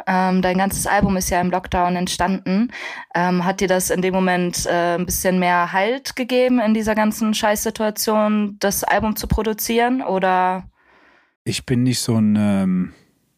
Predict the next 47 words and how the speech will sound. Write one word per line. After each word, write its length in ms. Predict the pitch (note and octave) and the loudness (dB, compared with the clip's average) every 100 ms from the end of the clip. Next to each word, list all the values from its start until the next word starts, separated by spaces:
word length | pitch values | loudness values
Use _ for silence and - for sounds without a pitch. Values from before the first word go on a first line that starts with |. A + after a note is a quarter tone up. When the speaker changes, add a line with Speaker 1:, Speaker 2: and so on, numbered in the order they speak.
| _ _ _ _ _ _ _ - - _ | _ _ _ _ _ _ _ -18 -18 _
Speaker 2:
wie 100 | _ | _
soll 180 | - G2 | -14 -10
ich 80 | - | -10
das 160 | A#2+ | -8
sagen? 440 | - G2 G#2 G2 F#2+ - _ _ _ _ | -6 -4 -4 -6 -10 -14 _ _ _ _
Ich 180 | - - | -6 -4
mach, 200 | G#2 - | -4 -4
ich 100 | - | -2
versuche 280 | C3+ A#2 A#2 | -2 0 2
immer 120 | A2+ | 2
das 100 | G#2+ | 0
Beste 340 | - G#2+ - G#2 | -2 -4 -2 -2
aus 120 | - | -2
allem 240 | G2 G#2 | -2 -2
zu 140 | - G2 | -2 -2
machen. 340 | F2 F2 E2+ _ _ _ _ - | -4 -4 -8 _ _ _ _ -2
Speaker 1:
Mhm. 360 | A3 A#3 B3+ - _ _ _ _ _ _ | 0 0 -4 -10 _ _ _ _ _ _
Speaker 2:
Also 240 | G#2 F#2+ G2 | -8 -4 0
Speaker 1:
Ja, 80 | |
du 60 | G2 | 0
Speaker 2:
egal 320 | G2 G2 G2 | 0 0 -2
was. 400 | G2 F#2+ - - - - - - - _ _ _ | -2 -2 -4 -6 -12 -20 -18 -18 -20 _ _ _
Ich 120 | - | -6
meine, 140 | G#2+ G#2 | -2 0
wir 80 | G#2 | 2
haben 80 | G#2 | 0
echt, 200 | A2+ - | -2 -6
ich 140 | - - | -6 -4
hab 120 | A2 | -2
geile 240 | G#2 B2+ | 0 2
Sachen 240 | A2+ G#2+ A2+ | 0 -2 -2
geschafft 380 | G2+ - A2 - | -2 -2 -2 -2
in 80 | G2+ | -2
Corona. 540 | G#2 F#2+ G2+ F#2 F#2 - _ _ _ _ _ - - - - - | -2 0 0 0 -2 -8 _ _ _ _ _ -18 -16 -16 -8 -2
Speaker 1:
Ja, 60 | |
du 60 | G#3 | 0
Speaker 2:
Ähm, 20 | |
Speaker 1:
hattest 200 | C4 G3+ | 2 2
ja 100 | A#3 | 4
auch 40 | |
Speaker 2:
du 80 | A3 | 4
Speaker 1:
die 160 | G#3+ G#3+ | 2 0
Doku 300 | B3 C4+ A3+ | 0 0 0
gemacht, 400 | G3 F#3+ G3+ - | 0 0 -2 -2
ne? 200 | G#3+ D#4+ - - | -2 -2 -6 -8
Speaker 2:
Zum 200 | - A#2+ | -2 0
Beispiel. 540 | A#2 A#2+ A#2+ - G2+ | 2 2 0 -2 -6